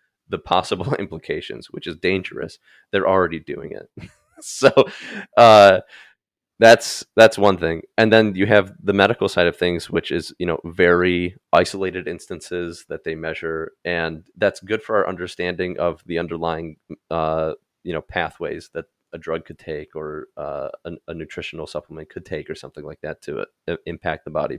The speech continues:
But, you know, where's the in-between? Like, where's the middle ground? And I think that, um,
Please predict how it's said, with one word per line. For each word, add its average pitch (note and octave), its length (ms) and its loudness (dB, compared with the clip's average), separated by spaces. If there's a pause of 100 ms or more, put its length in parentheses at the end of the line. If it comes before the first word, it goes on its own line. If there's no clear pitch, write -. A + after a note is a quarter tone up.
But, F2 200 0 (1600)
you A2 120 -4
know, D#2+ 240 -2 (400)
where's G2 680 2
the E2+ 200 -4
in-between? D#2+ 500 -8
Like, - 160 -12
where's E2+ 240 -2
the E2 80 -14
middle D#2 280 -6
ground? B1+ 260 -10
And D2 100 -10
I - 80 -6
think - 280 -6
that, - 120 -4 (240)
um, D#2+ 380 -4